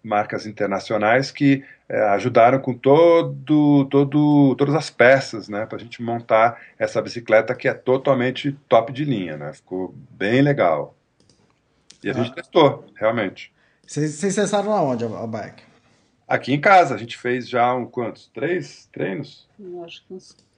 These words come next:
Speaker 1: Quatro,
Speaker 3: quatro
Speaker 1: né?
Speaker 3: treinos,
Speaker 1: É, a gente
Speaker 3: é.
Speaker 1: já fez quatro treinos de mais ou menos duas horas de duração cada um. É, fizemos treinos com, é, com a bagagem, sem bagagem,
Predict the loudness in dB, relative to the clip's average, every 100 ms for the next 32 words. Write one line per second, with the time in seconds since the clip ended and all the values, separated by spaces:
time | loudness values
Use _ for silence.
0 | _ -2 0 0 -4 -6 -6 -12 -14 -14
1 | -12 -8 -6 -6 -10 -4 -4 -2 -2 0
2 | 2 2 0 -4 -2 0 -2 -8 -14 -20
3 | _ _ _ -10 -4 -2 -2 -4 -4 -2
4 | 2 2 2 0 0 -6 -4 -4 -4 -6
5 | -4 -2 0 0 0 -4 -6 -12 _ _
6 | _ _ _ -4 -2 -2 0 2 2 0
7 | -2 0 2 0 -4 -4 -2 -2 -2 -2
8 | -2 -6 -12 _ -2 2 2 2 2 4
9 | 6 6 6 4 0 -8 -4 0 2 2
10 | 2 2 -2 -6 -10 -14